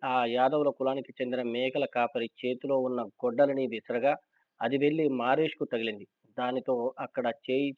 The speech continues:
చేయి చేసుకోవడం చూసిన అక్కడే పొలంలో పనిచేస్తున్న కూలీలు వచ్చి విడదీశారు. అంతటితో సద్దుమణిగింది అనుకున్న ఆ గొడవను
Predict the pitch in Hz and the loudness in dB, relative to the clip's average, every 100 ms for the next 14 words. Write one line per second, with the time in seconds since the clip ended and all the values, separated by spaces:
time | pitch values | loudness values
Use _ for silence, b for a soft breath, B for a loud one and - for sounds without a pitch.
0 | 131 127 117 123 120 123 127 120 120 113 | -2 -2 -2 -6 -6 -2 0 0 -2 -6
1 | - 127 127 120 110 _ 117 - 151 160 | -8 -6 -4 -4 -6 _ -14 -2 0 0
2 | - 131 139 151 139 127 123 131 127 123 | 0 0 2 0 0 -2 -4 -6 -6 -6
3 | 120 _ - 147 165 160 143 131 - 117 | -8 _ -4 0 2 2 0 -4 -4 -4
4 | 131 - _ _ _ 120 120 120 110 104 | -4 -8 _ _ _ -2 0 0 -4 -8
5 | - _ _ _ 107 113 135 127 131 120 | -10 _ _ _ -10 -4 -2 -2 -2 -4
6 | - 120 127 143 139 127 131 123 127 - | -2 -2 0 -2 0 -2 -2 -2 -4 -6
7 | - 127 123 127 123 113 110 135 151 151 | -8 -6 -4 -4 -2 -2 2 4 4 0